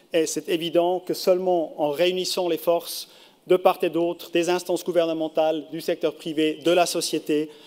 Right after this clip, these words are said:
que nous arriverons, euh, à nous servir au mieux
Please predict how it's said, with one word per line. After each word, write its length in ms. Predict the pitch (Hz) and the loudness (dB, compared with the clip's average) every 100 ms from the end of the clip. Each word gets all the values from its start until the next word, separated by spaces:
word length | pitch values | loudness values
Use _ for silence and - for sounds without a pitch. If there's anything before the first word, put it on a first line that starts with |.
| - - | -16 2
que 80 | |
nous 180 | 147 143 | 4 6
arriverons, 480 | 151 151 131 147 147 - - _ - | 4 2 -2 -2 -2 -6 -20 _ -2
euh, 220 | 131 131 - | 0 0 -2
à 320 | 139 135 131 - - | -4 -4 -4 -8 -10
nous 200 | 151 147 | -4 0
servir 640 | 143 - 175 170 170 165 - | 0 2 2 2 2 2 2
au 80 | 160 | 2
mieux 400 | 151 156 170 165 | 4 4 2 0